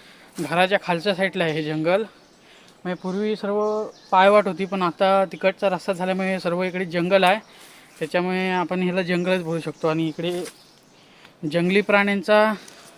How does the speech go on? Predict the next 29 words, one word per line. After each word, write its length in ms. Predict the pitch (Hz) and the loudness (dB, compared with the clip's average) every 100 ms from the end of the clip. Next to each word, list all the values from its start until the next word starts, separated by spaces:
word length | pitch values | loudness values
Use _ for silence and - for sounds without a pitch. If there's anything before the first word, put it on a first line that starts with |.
| - - - | -20 -20 -8
रहवास, 420 | 160 180 196 185 151 - - - - - - | 0 2 4 4 0 -6 -20 -20 -20 -12 -4
म्हणजे 160 | 165 | -4
इकडे 240 | 151 190 196 | -2 -2 -2
जंगली 340 | 175 175 202 | -2 -2 -2
प्राणी 280 | 190 196 190 | -2 -4 -4
श-, 120 | - | -6
एकशे 520 | 180 175 160 - 226 208 | -4 -4 -6 0 0 2
एक 160 | 202 208 - | 2 2 0
टक्के 180 | 202 202 | 0 0
इकडे 180 | 196 | 0
जंगली 280 | 185 185 180 | -2 -2 -2
प्राणी 240 | 185 190 165 | -2 -4 0
राहतात. 300 | 165 180 190 - - - - - | 0 2 0 -6 -20 -20 -10 -2
आणि 120 | 165 | -2
डुकरांनी 400 | 151 175 175 180 | 0 2 2 2
इकडे 240 | 165 185 | -4 -4
उकरून 400 | 180 165 175 175 | -4 -4 -4 -4
वगैरे 200 | 170 170 | -2 -4
ठेवलेलं 420 | 160 - 165 180 165 | -6 -4 -2 0 2
आहे. 100 | 196 - _ _ _ - - - - | 0 -2 _ _ _ -20 -20 -20 -6
आणि 100 | 165 | -2
हे 140 | 151 165 | 0 2
बघा, 240 | 147 135 | 0 -2
आपल्याला 380 | 131 123 170 180 | -4 -4 -2 0
इथून 320 | 151 143 180 | 0 -2 -2
आता 160 | 170 175 | 0 -2
बाहेर 240 | - 160 | -2 -2
जायचं 300 | 151 135 123 | -2 -4 -6
आहे. 100 | 120 | -12